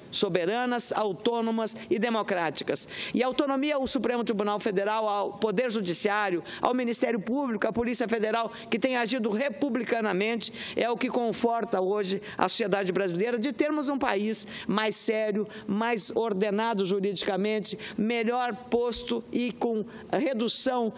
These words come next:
da impunidade, porque essa é impossível acabar com ela, e da redução muito fortemente da corrupção. Essa foi a boa notícia. Nós também ontem tivemos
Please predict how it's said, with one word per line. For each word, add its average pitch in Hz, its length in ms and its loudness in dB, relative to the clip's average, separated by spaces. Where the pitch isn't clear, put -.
da 202 340 0
impunidade, 214 840 0
porque 208 280 0
essa 220 200 0
é - 20 4
impossível 226 600 0
acabar 202 340 0
com 202 140 0
ela, 208 260 0
e 254 100 2
da 262 120 2
redução 254 640 0
muito 247 500 0
fortemente 208 760 0
da 233 240 2
corrupção. 170 640 0
Essa 285 320 2
foi 262 220 0
a 247 60 0
boa 233 240 0
notícia. - 640 -2
Nós 294 340 2
também 254 400 2
ontem 247 460 0
tivemos 208 920 0